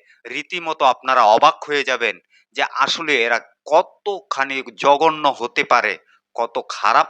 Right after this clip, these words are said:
হতে পারে। এদের কি মৃত্যুর কোনো ভয় নাই?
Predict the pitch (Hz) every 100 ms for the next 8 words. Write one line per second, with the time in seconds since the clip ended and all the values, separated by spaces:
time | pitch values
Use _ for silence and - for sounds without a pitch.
0 | - 143 135 123 107 98 - _ _ _
1 | - 123 151 151 160 120 80 _ _ _
2 | 107 127 147 - 160 143 135 127 113 -
3 | 104 127 147 147